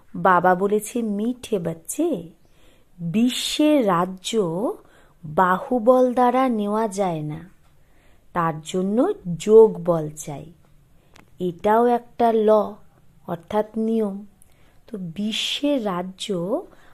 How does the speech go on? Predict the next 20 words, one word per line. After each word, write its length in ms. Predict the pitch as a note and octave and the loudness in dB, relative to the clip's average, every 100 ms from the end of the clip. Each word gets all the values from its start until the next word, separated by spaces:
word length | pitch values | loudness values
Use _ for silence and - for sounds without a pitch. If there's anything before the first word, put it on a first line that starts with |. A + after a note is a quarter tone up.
| - | -14
আমরা 300 | F3+ F#3 G#3 | -8 -4 -2
বাহুবলের 960 | E3+ F3+ F3 F3+ A#3 G#3+ A#3+ A#3+ G#3 | -2 -2 -2 -4 -4 0 2 2 0
দ্বারা 280 | G3+ A3+ A#3+ | 0 0 0
নিতে 300 | A#3+ A#3+ B3+ | -4 -2 -2
পারি 360 | B3 A3 F#3+ F3 | 0 0 -2 -4
না, 320 | D#3+ E3+ - _ - _ _ - | -8 -12 -20 _ -20 _ _ -12
তার 280 | E3+ D#3 | -12 -10
জন্য 300 | - F#3+ G3 G3 | -8 -6 -6 -8
কি 140 | G#3+ | -10
চাই? 400 | G3 - D4 A#4+ D5 - _ _ - E3+ | -10 0 4 4 2 -4 _ _ -14 -12
যোগ 440 | - A3 G#3+ F3 E3 | 2 6 6 6 -6
বল। 220 | D#3+ C#3+ - _ _ _ _ _ - | -8 -8 -12 _ _ _ _ _ -14
এটাও 420 | D#3+ D#3+ G#3+ A#3+ | -14 -2 2 2
একটা 460 | A#3 F#3+ - A#3 C#4+ | 0 -4 -6 -2 0
ল 500 | A#3+ F#3+ F#3 E3+ D3+ D#3+ | 0 0 0 -2 -4 -10
বা 160 | G#3 | -10
নিয়ম। 680 | A3 F#3+ G3+ G#3+ G3 D#3+ D#3 - _ _ _ - _ _ _ | -8 -6 -2 -2 -2 -6 -12 -20 _ _ _ -20 _ _ _
প্রশ্ন, 680 | - F3+ E3 - F#3 G3+ F#4 - _ - - | -6 -6 -6 -12 -10 -6 -6 -10 _ -20 -20
শিব 580 | - - - A#3+ B3 G#3+ | -12 -8 -4 2 2 2
বাবা 560 | A#3 C#4+ G#3 F#3 F#3 | 2 2 2 -2 -2